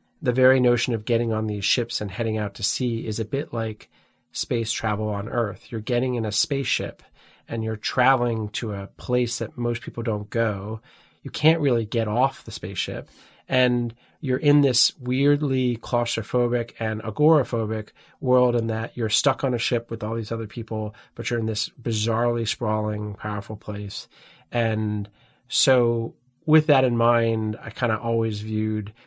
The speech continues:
the characters as otherworldly and therefore needing to be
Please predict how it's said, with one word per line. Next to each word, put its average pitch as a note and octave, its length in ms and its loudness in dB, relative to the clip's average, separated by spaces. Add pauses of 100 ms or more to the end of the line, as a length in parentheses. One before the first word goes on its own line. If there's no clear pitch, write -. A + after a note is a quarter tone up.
the A2+ 100 -4
characters A2 720 -2
as G#2 560 -4 (520)
otherworldly A2 920 0
and G#2 240 -2
therefore G#2 680 -2 (180)
needing A2+ 360 0
to G#2+ 120 -4
be G#2 440 -4